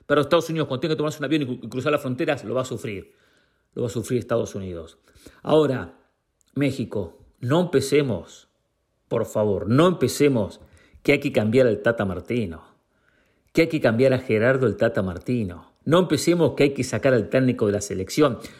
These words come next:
No, Martino no hay que cambiarlo. Martino tiene que él sentarse,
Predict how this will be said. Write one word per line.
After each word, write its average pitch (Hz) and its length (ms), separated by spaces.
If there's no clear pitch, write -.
No, 151 120
Martino 147 340
no 135 100
hay 143 80
que 135 100
cambiarlo. 104 720
Martino 135 500
tiene 151 340
que 123 100
él 120 80
sentarse, 180 920